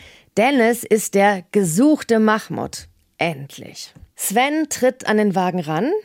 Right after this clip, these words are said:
an die Beifahrertür. Der Fahrer hat die Scheibe leicht runtergedreht und sich rübergebeugt.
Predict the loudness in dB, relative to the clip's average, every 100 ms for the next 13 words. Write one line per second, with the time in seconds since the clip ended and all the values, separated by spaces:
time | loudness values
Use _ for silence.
0 | -6 -2 -2 -2 -8 -8 -10 -8 -10 -4
1 | -2 -2 -4 -2 -2 -2 -4 -2 -2 -4
2 | -6 -6 -4 -2 -2 -2 -4 -4 -4 -4
3 | -4 -6 -6 -6 -4 -6 -6 -8 -10 -10
4 | -12 -12 -12 -14 -20